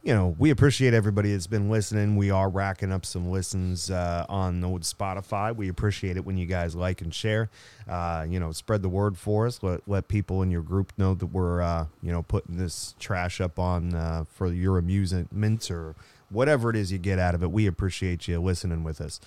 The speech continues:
Um, but, uh, we have actually, uh, reached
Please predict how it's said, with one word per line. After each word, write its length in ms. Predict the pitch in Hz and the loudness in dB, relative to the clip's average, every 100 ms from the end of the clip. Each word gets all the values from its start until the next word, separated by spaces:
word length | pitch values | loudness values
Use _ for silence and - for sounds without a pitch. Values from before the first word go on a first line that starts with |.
| - - - | -20 -20 -10
Um, 340 | 87 87 82 80 | -2 0 0 0
but, 240 | 120 101 | 0 2
uh, 180 | 101 92 78 | 2 2 0
we 180 | 98 95 | -2 0
have 300 | 104 151 143 | 2 2 0
actually, 680 | - 143 160 - 92 85 85 - _ _ _ _ - | -4 -8 -6 -4 -4 -2 -4 -8 _ _ _ _ -8
uh, 160 | 82 82 | -4 -2
reached 320 | 98 101 - | 0 -2 -4